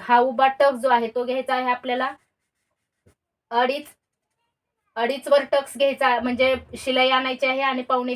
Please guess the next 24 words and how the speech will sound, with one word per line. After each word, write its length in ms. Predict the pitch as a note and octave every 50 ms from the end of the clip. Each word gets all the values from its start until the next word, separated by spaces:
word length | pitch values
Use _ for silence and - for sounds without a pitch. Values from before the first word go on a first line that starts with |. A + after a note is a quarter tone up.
| A#3
तीन 140 | C4 C4+ B3+
वर 160 | B3 B3 B3
आपल्याला 340 | B3 A3+ - B3 A#3 A#3+ A#3+ B3
शिलाई 260 | - C4 A#3+ A#3 A#3+
सोडायची 400 | - C4 A#3+ A#3 A3+ G#3+ G#3+ A3
आहे, 80 | G#3+ G#3
जेणेकरून 540 | G3+ A#3+ A#3 A#3 A#3+ A#3 B3 B3 C4 B3+ B3 - _ _ _ _ -
तिथे 220 | A#3+ G#3+ C4 B3
टोक 360 | B3 - C#4+ C#4+ C#4 C#4+ -
येणार 280 | C4 B3 A#3+ A#3+ A3+ A3+
नाही. 220 | A3+ A3+ A3+ A#3+ - _ _ _ _ _ _ -
इथून 340 | B3 B3+ - - D4 D4 C#4
घ्यायचा 320 | C#4 C#4 C4+ C4 - C4+
आहे 120 | C4 C4 C4
आपल्याला 360 | B3 B3 - B3+ A#3+ B3 A#3+
दीड 220 | G#3+ G3+ B3+ C4 C4
इंच 300 | C4+ C4 C4 B3 - C#4
आणि 640 | C4+ C#4+ D4 - _ _ _ _ - A3 A3+ A3+
या 140 | A#3+ B3 B3+
साईडने 400 | B3 - C4+ C4 C4 - C4 B3+
घ्यायचा 320 | A#3+ B3 A#3+ A#3 A#3 A#3 A3
आहे 180 | A3 A3 A#3+
दीड 260 | A3+ G#3+ C4 C4+ B3
इंच. 280 | B3 A#3 G#3 G3 - -